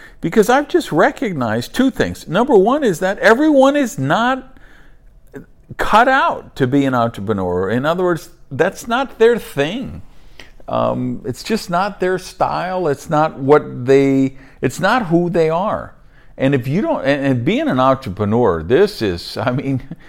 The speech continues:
<laughs> it's, uh, uh, you know, I think, uh, Elon Musk des-,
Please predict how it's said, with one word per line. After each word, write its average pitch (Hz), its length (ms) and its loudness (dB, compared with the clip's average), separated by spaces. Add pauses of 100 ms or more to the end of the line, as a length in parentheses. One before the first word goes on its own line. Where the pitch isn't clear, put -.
(100)
<laughs> - 320 -20
it's, 156 340 0
uh, 147 720 0 (160)
uh, 107 200 -8
you 113 180 -4
know, 104 300 -6
I 107 180 -6
think, 123 420 -10
uh, 101 400 -4 (760)
Elon 104 460 -4
Musk 104 400 -6
des-, 92 320 -12